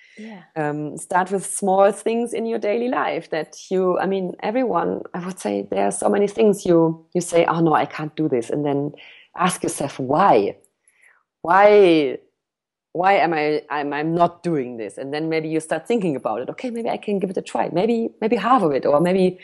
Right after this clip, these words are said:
Speaker 2: ten percent of it." And then you start doing something.
Speaker 1: And it's that
Speaker 2: Yeah.
Speaker 1: action again that you mentioned,
Speaker 2: Yeah.
Speaker 1: the action that feeds the faith. And then you keep believing in yourself more and more as you gain the
Speaker 2: Mm-hmm.
Speaker 1: confidence,
Speaker 2: Mm-hmm.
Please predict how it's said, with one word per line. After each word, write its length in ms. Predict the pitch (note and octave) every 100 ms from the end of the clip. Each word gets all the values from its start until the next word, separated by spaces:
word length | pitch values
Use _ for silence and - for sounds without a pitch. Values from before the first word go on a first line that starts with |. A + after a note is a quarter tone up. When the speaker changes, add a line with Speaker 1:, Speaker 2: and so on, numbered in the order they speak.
| - -
Speaker 2:
ten 160 | A#3+
percent 340 | A#3 G#3 B3+ A#3+
of 140 | E3
it." 160 | - -
And 100 | C#3
then 140 | D#3+
you 100 | F3
start 360 | F3+ - E3+ E3+
doing 240 | A3 D#3
something. 460 | - G#2 G#2+ A2 A2 _ _ _ _ _ _ _ _ _
Speaker 1:
And 120 | A#3
it's 120 | A#3+
that 160 | A#3 B3
Speaker 2:
Yeah. 80 | B3+
Speaker 1:
action 300 | C4+ - A3+
again 260 | G3 G#3
that 120 | G3+ -
you 60 |
mentioned, 380 | G3 F#3+ G3 G#3
Speaker 2:
Yeah. 100 | D#3
Speaker 1:
the 140 | G#3 -
action 440 | B3 - - A#3+
that 120 | G#3+
feeds 400 | - - A3+ G3+
the 80 | -
faith. 400 | G3 G3+ D3+ E3+ -
And 160 | G3
then 180 | G3+ G3+
you 120 | F#3+
keep 280 | F#3+ G#3+ G#3
believing 420 | G3+ G#3+ A#3+ C4
in 100 | A#3
yourself 400 | A#3 - A3+ G#3+
more 280 | G#3 G#3 G3
and 100 | F#3+
more 240 | F#3+ G3+ A3
as 200 | G3 F#3+
you 60 |
gain 220 | F#3 F#3 F3+
the 80 |
Speaker 2:
Mm-hmm. 120 | E3+ A#3
Speaker 1:
confidence, 640 | B3+ C4 B3 B3 B3 - _ _ _ _
Speaker 2:
Mm-hmm. 380 | E3 D3+ D#3+ G3+